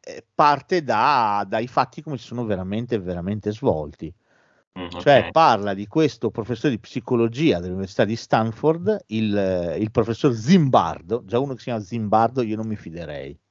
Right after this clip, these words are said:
Speaker 2: <laughs> Nome troppo cervellotico.
Speaker 1: Non lo so, per me Zimbardo io non avrei accettato, però vabbè.
Speaker 2: <laughs>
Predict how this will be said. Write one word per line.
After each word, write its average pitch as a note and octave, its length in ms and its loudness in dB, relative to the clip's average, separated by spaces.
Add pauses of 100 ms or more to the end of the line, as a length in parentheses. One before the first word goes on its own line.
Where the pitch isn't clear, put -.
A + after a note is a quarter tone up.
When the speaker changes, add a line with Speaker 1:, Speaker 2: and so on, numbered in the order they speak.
(100)
Speaker 2:
<laughs> F#3+ 800 4 (1200)
Nome C#3 420 -2
troppo C#3 360 -2
cervellotico. A#2 920 -6 (320)
Speaker 1:
Non D#3+ 140 -2
lo D3 100 6
so, G#2+ 280 2
per B2+ 160 -4
me D3 440 6 (160)
Zimbardo D3+ 1040 6
io D3 360 4
non B2 180 -4
avrei A#2+ 220 4
accettato, G#2 760 -8
però E2 240 -4
vabbè. C#2+ 260 -12 (240)
Speaker 2:
<laughs> - 720 -16